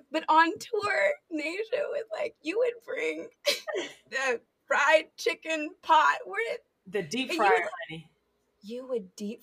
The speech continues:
Speaker 1: fry chicken and have us Venmo you six dollars. Or
Speaker 2: Oh.
Speaker 1: whatever. And you know what?
Speaker 2: My
Speaker 1: It was bomb, too.
Speaker 2: gosh. Yes, in the hotel. I'm pretty sure you're
Speaker 1: How
Speaker 2: not
Speaker 1: dare
Speaker 2: allowed
Speaker 1: you.
Speaker 2: to bring, girl, I had that deep fryer up in my, up in my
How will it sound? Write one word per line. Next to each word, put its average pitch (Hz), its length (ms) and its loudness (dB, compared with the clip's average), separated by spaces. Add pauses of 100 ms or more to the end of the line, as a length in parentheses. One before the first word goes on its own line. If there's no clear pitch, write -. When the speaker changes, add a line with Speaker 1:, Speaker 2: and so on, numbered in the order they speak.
Speaker 1:
fry 247 280 -8
chicken 202 380 -12
and 190 240 -12 (320)
have 214 240 -6
us 196 180 0
Venmo 220 400 -4
you 208 140 -12
six - 280 -10
dollars. 180 520 -6 (360)
Or 196 240 6
Speaker 2:
Oh. - 40 8
Speaker 1:
whatever. 226 480 4 (420)
And 269 180 -6
you 302 60 -2
know 320 120 -2
what? 339 340 -8 (240)
Speaker 2:
My 147 100 -14 (240)
Speaker 1:
It 370 180 -8
was 311 200 -8
bomb, 196 420 -10
too. 202 400 -14
Speaker 2:
gosh. - 760 -20
Yes, 180 380 -8
in 202 160 -12
the 208 80 -8
hotel. 214 440 -8
I'm 151 120 -10
pretty 262 220 -12
sure 254 180 -14
you're 226 100 -10
Speaker 1:
How 208 60 -4
Speaker 2:
not 220 60 2
Speaker 1:
dare 196 100 2
Speaker 2:
allowed 196 120 0
Speaker 1:
you. - 80 2
Speaker 2:
to - 40 -12 (260)
bring, 180 140 -8 (300)
girl, 214 180 0
I 247 40 -6
had 214 160 -6
that 151 180 -6
deep 220 160 -4
fryer 214 320 -2
up 185 120 -8
in 175 200 -8
my, 151 360 -6 (480)
up 165 160 -8
in 208 80 -6
my 240 160 -2